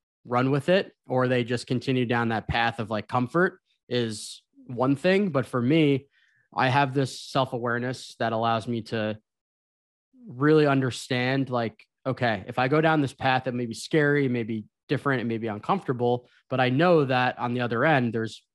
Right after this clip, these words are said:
potential doors that may open. So I could either stay in this job that,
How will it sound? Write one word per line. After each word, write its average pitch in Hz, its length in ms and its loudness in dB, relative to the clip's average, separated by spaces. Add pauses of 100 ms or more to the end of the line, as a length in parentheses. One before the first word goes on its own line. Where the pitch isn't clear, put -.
(200)
potential 113 360 -8
doors 127 300 -2
that 107 140 -6
may 107 160 -6
open. 104 320 -10
So 113 220 -4
I 113 120 -2
could 131 140 -4
either 131 400 0 (540)
stay 139 240 0
in 156 60 6
this 139 140 2
job 135 440 2
that, 123 240 0